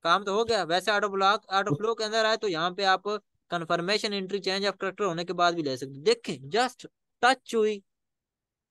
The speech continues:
Speaker 1: मार्केट ड्रॉप एक ही दिन में या मैक्सिमम दो दिन में, ये कितना बड़ी रिस्क
Speaker 2: हम्म।
Speaker 1: रिवॉर्ड रेशियो बनती है। आप यहाँ से entry for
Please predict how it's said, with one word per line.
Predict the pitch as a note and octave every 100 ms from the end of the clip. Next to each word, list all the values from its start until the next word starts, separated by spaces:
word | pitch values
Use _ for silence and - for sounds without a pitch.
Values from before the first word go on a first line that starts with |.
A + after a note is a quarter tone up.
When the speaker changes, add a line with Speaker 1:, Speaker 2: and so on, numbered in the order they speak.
| -
Speaker 1:
मार्केट | E3 F3+ G#3 F#3+
ड्रॉप | D3+ D#3 D3 - _ _ _ _ _ _ _ _ _ -
एक | A#3+ C#4+ C#4 A#3
ही | A#3+
दिन | F3+ A#3 A#3
में | E3+ - _ _ _ _ _ -
या | G3
मैक्सिमम | G#3 A3 G#3+ A3 A3
दो | F3+ G3
दिन | F3+ E3+
में, | E3 A#2 _ _ _ _
ये | F3+
कितना | G3 - B3+ _ B3 B3+ B3
बड़ी | F#3 F#3 G3+ A3
रिस्क | G3+ G#3+
Speaker 2:
हम्म। | G3
Speaker 1:
रिवॉर्ड | F3+ F3 E3+
रेशियो | F3+ G3
बनती | E3+ E3 D#3+ F#3
है। | F#3 F#3 _ _ - _ -
आप | F#3+ F#3
यहाँ | E3+ D#3 F#3
से | F#3 F3+
entry | F3 F#3 G3
for | F#3